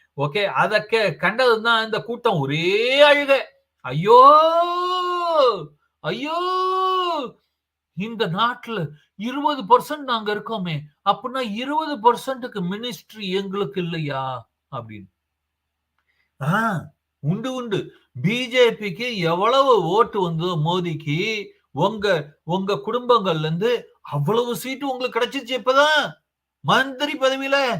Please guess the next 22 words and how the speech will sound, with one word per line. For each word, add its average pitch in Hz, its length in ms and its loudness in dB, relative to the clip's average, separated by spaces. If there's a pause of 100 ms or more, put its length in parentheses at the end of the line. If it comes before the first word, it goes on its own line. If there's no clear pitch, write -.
(300)
உங்க 240 260 2
வீட்டுல 285 320 -2
இருந்து 285 200 2
எவ்வளவு 254 400 6
வந்தது 269 380 0
ஓட்டு? 262 380 4 (480)
எங்க 147 300 -2
வீட்டுல 240 300 -4
இருந்து 262 240 -4
முட்டை 233 420 2
வந்தது 226 400 2 (580)
அப்படின்னாக்க, 170 460 -6
உங்களுக்கு 170 640 -4
இப்ப 180 240 -4
கிடைச்சது 185 360 -4
என்ன? 214 540 -6
முட்டை. 143 640 -6 (1300)
இத 156 160 -2
பத்தி 185 240 -8
நீங்க 196 260 -6
என்ன 190 200 -4
நினைக்கிறீங்க? 180 440 -6